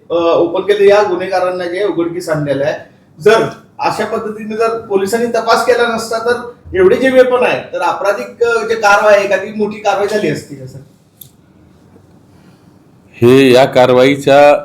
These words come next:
Speaker 2: अ, पॉझिटिव्ह प्रतिसाद नक्की होणार आहे. हे सगळे वेपन जे आहेत त्याच्यापैकी पण बरेच वेपन जे आहेत ते रेकॉर्डवरचे गुन्हेगारवर, गुन्हेगारांकडे आपल्याला सापडलेले आहेत.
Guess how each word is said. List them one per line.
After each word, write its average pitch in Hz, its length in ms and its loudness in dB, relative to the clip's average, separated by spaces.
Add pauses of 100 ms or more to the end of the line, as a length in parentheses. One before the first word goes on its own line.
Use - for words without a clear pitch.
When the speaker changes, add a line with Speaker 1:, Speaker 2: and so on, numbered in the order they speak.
(100)
Speaker 2:
अ, 104 340 2 (1300)
पॉझिटिव्ह 110 500 2
प्रतिसाद 123 640 2
नक्की 107 460 0
होणार 110 300 4
आहे. 101 240 -4
हे 101 180 -6
सगळे 107 320 0
वेपन 107 380 0
जे 104 80 2
आहेत 107 160 2
त्याच्यापैकी 104 480 -2
पण 107 180 0
बरेच 104 300 2
वेपन 107 320 0
जे 107 100 4
आहेत 104 200 2 (100)
ते 107 100 4
रेकॉर्डवरचे 104 580 0
गुन्हेगारवर, 101 540 0 (600)
गुन्हेगारांकडे 110 1000 2
आपल्याला 101 680 2 (420)
सापडलेले 104 580 2
आहेत. 95 200 0